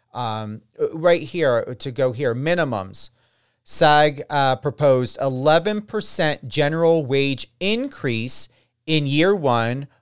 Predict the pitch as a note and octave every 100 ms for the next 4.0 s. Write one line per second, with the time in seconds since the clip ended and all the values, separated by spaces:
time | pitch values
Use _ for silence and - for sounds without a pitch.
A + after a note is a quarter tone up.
0 | _ _ - F3+ A3 A3+ G#3 - D#3 D3
1 | C#3 B2+ B2 B2 C3+ - A2 G2+ D3 C#3
2 | - C#3 D3+ D#3 D#3+ - C3 - B2 A#2+
3 | A#2 A2+ - - F#3+ A3+ D3+ E2+ B1+